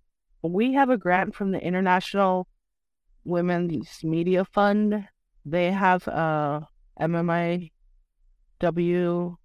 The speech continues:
grant that we got, and then the Potlatch Fund gave us a grant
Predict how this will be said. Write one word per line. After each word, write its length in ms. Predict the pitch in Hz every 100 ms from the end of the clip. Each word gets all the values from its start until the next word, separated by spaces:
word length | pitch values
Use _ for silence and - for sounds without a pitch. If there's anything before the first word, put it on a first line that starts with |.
| -
grant 480 | 170 170 165 175 170 - _ _ _ _ -
that 200 | 170 127
we 160 | 160 160
got, 440 | 156 147 147 151 - - _ _ _ _ _ _ -
and 200 | 160 160
then 160 | 151 151
the 80 | 147
Potlatch 540 | - 139 104 123 -
Fund 440 | - 147 139 143
gave 200 | 156 151
us 200 | 147 -
a 40 | 151
grant 440 | - 156 135 120